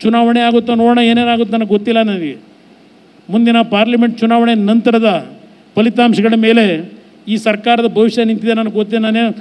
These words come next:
ಕದ್ದು ಮುಚ್ಚಿ ಹೇಳಲ್ಲ ಇದನ್ನು. ರಾಜ್-, ನಾನು ಜ್ಯೋತಿಷ್ಯ ಹೇಳ್ತಾ ಇಲ್ಲ. ಇಲ್ಲಿ ನಡೀತಿರ್ತಕ್ಕಂಥ ಬೆಳವಣಿಗೆಗಳನ್ನು ನೋಡಿದಾಗ ರಾಜ್ಯದ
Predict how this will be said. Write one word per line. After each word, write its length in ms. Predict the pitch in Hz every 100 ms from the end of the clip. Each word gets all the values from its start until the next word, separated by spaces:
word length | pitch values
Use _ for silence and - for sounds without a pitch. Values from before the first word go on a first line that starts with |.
| - -
ಕದ್ದು 240 | 208 233
ಮುಚ್ಚಿ 260 | 233 233 226
ಹೇಳಲ್ಲ 280 | 214 220 214
ಇದನ್ನು. 380 | 190 175 160 143
ರಾಜ್-, 280 | 196 208
ನಾನು 180 | 214 226 - - - -
ಜ್ಯೋತಿಷ್ಯ 400 | 202 233 247 247
ಹೇಳ್ತಾ 280 | 233 226 214
ಇಲ್ಲ. 200 | 196 160 - - - _ _ _ _
ಇಲ್ಲಿ 180 | 202 233
ನಡೀತಿರ್ತಕ್ಕಂಥ 720 | 208 240 247 233 240 233 233
ಬೆಳವಣಿಗೆಗಳನ್ನು 840 | 220 196 233 247 247 240 233 220
ನೋಡಿದಾಗ 400 | 208 196 185 175 214 247 - - - - _
ರಾಜ್ಯದ 440 | 160 185 226 214